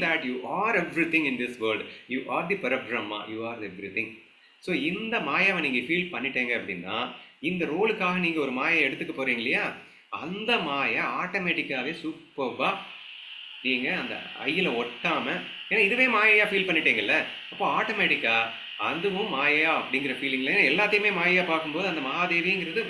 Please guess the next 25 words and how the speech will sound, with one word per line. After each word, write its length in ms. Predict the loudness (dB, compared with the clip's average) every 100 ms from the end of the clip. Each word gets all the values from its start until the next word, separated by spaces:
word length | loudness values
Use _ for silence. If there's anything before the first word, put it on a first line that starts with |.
| -4
ரோலுக்காக 560 | 0 2 2 0 0 0
சும்மா 160 | 0 2 2
எடுத்துப்பீங்களே 480 | 0 -2 0 2 0
தவிர, 160 | 2 0 0 -4 -14 -14 -16 -14 -8
அதுல 220 | -4 0
likes 200 | 0 0 -6
and 80 | -6
dislikes 320 | -4 -4 -4 -4
இல்லாம 280 | -4 -4 -4
தான் 120 | -4
நீங்க 160 | -4 -4 -4 -4 -6
கற்பனை 260 | -4 -4 -4
பண்ணுவீங்க. 380 | -2 0 2 0 -2 -12 -20 -12 -10
அந்த 160 | -8 -6
கற்பனை 380 | -8 -6 -2 -2 -2 -6
கண்டிப்பா 420 | -8 -8 -8 -10 -10
சுகத்தை 300 | -10 -8 -8
மட்டும்தான் 400 | -10 -10 -10 -10
கொடுக்கும். 320 | -12 -14 -16 -20 -20 -20 -20 -20 -20 -12
அந்த 120 | -8 -6
கற்பனை 320 | -6 -2 0 2
ஆக்டிவேட்ஸ் 460 | 0 0 0 0 -6 -4
வரலாம், 360 | -2 0 -2 -2 -2
வராம 280 | -2 -4 -6
போகலாம். 340 | -6 -6 -8